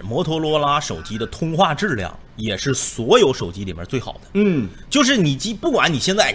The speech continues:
Speaker 1: 你是这个凤啊，那个 Note 呀，这个叉呀、那个 R 啊，还是什么
Speaker 2: <laughs>
Speaker 1: 乱糟糟 Mate 几，你全算上，手机最基本的功能是通话。
Speaker 2: 嗯。
Speaker 1: 在通话质量上，没有人能够超过摩托罗拉。
Speaker 2: 嗯。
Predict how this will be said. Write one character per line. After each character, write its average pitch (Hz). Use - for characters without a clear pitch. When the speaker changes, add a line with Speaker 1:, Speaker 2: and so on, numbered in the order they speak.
Speaker 1:
你 92
是 151
这 214
个 147
凤 214
啊， 110
那 202
个 160
Note 190
呀， 110
这 254
个 175
叉 175
呀、 180
那 233
个 190
R 165
啊， 107
还 165
是 208
什 143
么 220
Speaker 2:
<laughs> -
Speaker 1:
乱 254
糟 233
糟 214
Mate 285
几， 135
你 156
全 -
算 190
上， -
手 139
机 254
最 349
基 359
本 -
的 98
功 135
能 87
是 -
通 147
话。 185
Speaker 2:
嗯。 196
Speaker 1:
在 185
通 226
话 214
质 -
量 110
上， -
没 123
有 170
人 90
能 90
够 98
超 92
过 95
摩 90
托 87
罗 78
拉。 -
Speaker 2:
嗯。 139